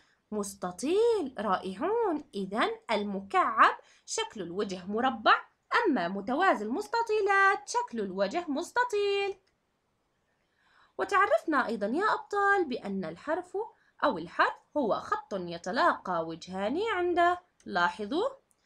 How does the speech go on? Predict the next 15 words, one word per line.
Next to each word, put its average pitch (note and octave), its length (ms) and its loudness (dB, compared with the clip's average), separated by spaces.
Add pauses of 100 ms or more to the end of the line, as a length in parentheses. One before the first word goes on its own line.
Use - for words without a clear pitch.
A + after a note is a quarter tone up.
(280)
أن F#3 100 -8
هذا E3+ 400 -8
هو E3+ 300 -8
خط - 380 -4
وخط A4 600 -2 (720)
يتلاقى B3 720 0
وجهان B3+ 520 -4 (1700)
عنده، F4+ 580 2 (160)
كما G3+ 280 -4
أنتم B3+ 240 -10
تلاحظون D#4+ 540 -2 (680)
هذه C#4+ 640 -4
الخطوط C#4 640 -6
الملونة B3 520 -2
بالألوان G3 720 0